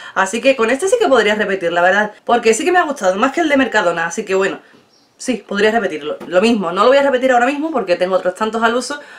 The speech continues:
pero no ha ido nada mal. Y el último producto de labios y el último producto que he terminado es este de aquí, ¿vale? Es el labial de Kat Von D en el tono Double Dare. Bueno, si saco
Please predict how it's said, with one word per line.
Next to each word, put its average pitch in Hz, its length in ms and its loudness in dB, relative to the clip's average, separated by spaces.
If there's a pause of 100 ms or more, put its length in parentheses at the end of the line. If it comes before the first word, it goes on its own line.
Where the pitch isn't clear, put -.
(120)
pero 220 180 2
no 226 60 2
ha 254 60 2
ido 240 100 2
nada 185 200 2
mal. 147 300 -6
Y 262 140 -4
el 269 120 6
último 381 280 0
producto 359 380 2
de 320 100 6
labios 277 420 2
y 226 60 0
el 214 80 4
último 262 260 4
producto 262 380 2
que 233 80 0
he 226 60 2
terminado 226 640 0
es 220 200 -2
este 202 280 -2
de 165 80 2
aquí, 156 240 -8
¿vale? 196 320 -2 (260)
Es 269 220 0
el 277 160 2
labial 233 420 2
de 220 160 -2
Kat 208 240 0
Von 185 220 2
D 285 320 -4
en 359 160 0
el 349 220 -2
tono 339 600 -4 (300)
Double 277 640 2
Dare. 170 400 0 (420)
Bueno, 226 400 0
si 269 160 -2
saco 415 320 -2